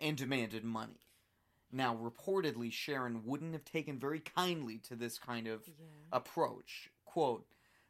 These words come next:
Speaker 1: "Those who were best acquainted with Mister Tyndale know best that his answer would be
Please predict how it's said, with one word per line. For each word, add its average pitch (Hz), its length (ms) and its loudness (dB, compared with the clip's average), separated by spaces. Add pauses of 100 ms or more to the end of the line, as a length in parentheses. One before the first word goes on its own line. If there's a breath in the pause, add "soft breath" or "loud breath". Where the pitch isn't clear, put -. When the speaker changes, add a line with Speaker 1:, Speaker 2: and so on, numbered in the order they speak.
Speaker 1:
"Those 156 440 4
who 156 460 -2
were 123 180 -2
best 139 420 0
acquainted 147 580 -4
with 120 160 -6
Mister 113 280 -6
Tyndale 110 680 -6 (440 soft breath)
know 135 220 2
best 120 600 -2
that 117 140 0
his 117 220 -4
answer 120 460 -6
would 110 280 -4
be 120 420 -4